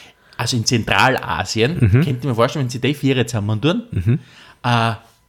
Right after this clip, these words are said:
Speaker 1: erstens einmal würde man dann vielleicht lernen, wo die Sachen sind.
Speaker 2: Mhm.
Speaker 1: Äh,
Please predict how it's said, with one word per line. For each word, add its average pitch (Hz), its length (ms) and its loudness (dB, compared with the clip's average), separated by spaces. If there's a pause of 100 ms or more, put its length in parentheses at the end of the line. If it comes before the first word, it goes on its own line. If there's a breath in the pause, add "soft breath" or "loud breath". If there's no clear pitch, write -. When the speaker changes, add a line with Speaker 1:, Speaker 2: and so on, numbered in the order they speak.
(240)
Speaker 1:
erstens 143 440 -4
einmal 117 680 4
würde 113 180 0
man 110 100 -2
dann 104 180 -4
vielleicht 101 280 -6
lernen, 101 320 0
wo 101 100 0
die 98 120 -8
Sachen 98 280 -8
sind. 123 280 -4 (360)
Speaker 2:
Mhm. 113 320 4 (680 soft breath)
Speaker 1:
Äh, 104 400 0